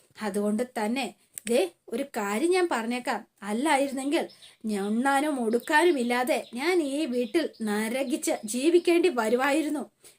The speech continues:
എന്താ, ശരിയല്ലേ?" അപ്പൊ ഇത് കേട്ടിട്ട് വല്ലാത്ത അവസ്ഥയായി. എന്നെ ഇവിടുന്ന് ഇറക്കി വിടാൻ ശ്രമിക്കുന്ന ഒരു അച്ഛൻ ഒരു കാര്യം ഓർത്താൽ നന്നായിരിക്കും. ഈ വീട്ടിൽ നിങ്ങൾ എപ്പോഴും വെറും വാടകക്കാര് മാത്രമാണ് എന്നുള്ള കാര്യം.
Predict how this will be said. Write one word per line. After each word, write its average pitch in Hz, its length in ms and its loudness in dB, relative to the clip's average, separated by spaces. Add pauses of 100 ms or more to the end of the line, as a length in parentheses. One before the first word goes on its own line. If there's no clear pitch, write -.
(120)
എന്താ, 320 320 4 (380)
ശരിയല്ലേ?" 269 640 4 (520)
അപ്പൊ 214 220 -8 (160)
ഇത് 254 180 -6
കേട്ടിട്ട് 214 360 -6 (220)
വല്ലാത്ത 202 420 -6
അവസ്ഥയായി. 220 580 -2 (160)
എന്നെ 214 300 0
ഇവിടുന്ന് 302 340 2
ഇറക്കി 220 440 -2
വിടാൻ 330 240 4
ശ്രമിക്കുന്ന 302 420 -2
ഒരു 277 60 0
അച്ഛൻ 240 380 0 (240)
ഒരു 202 220 -2 (100)
കാര്യം 277 240 0
ഓർത്താൽ 285 380 2
നന്നായിരിക്കും. 262 720 0 (520)
ഈ 320 160 6
വീട്ടിൽ 285 600 0
നിങ്ങൾ 254 380 0
എപ്പോഴും 294 840 2
വെറും 269 440 0
വാടകക്കാര് 240 760 0
മാത്രമാണ് 240 760 0 (100)
എന്നുള്ള 220 280 -4
കാര്യം. 214 440 -4